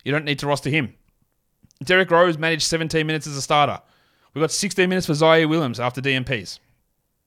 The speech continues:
Vince Williams is literally their third best player at the moment. He had ten and nine in twenty-six minutes, but you do not want Santi. I don't, look, Santi Aldama's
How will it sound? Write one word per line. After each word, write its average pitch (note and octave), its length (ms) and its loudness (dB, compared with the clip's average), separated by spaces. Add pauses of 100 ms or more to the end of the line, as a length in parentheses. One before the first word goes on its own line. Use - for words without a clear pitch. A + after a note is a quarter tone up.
(440)
Vince F3+ 180 -6
Williams G#3+ 440 0 (240)
is D3+ 180 -8
literally G#3 300 0
their E3+ 140 2
third E3+ 200 0
best E3 160 0
player D#3 220 4
at D#3 60 -2
the D3+ 60 -12
moment. G#2 240 -8 (920)
He D3+ 120 2
had D#3 200 2
ten D#3+ 220 -2
and D3+ 120 -6
nine C#3+ 280 0
in C3+ 100 -4
twenty-six C3+ 480 -6
minutes, B2+ 180 -4
but - 160 -16
you E3+ 140 -6
do F3+ 100 -2
not D#3+ 220 0
want C#3+ 160 -2
Santi. D3 540 -2 (360)
I D#3 120 4
don't, F3 140 -2
look, D3+ 160 -8
Santi D4 220 -4
Aldama's D3+ 320 -4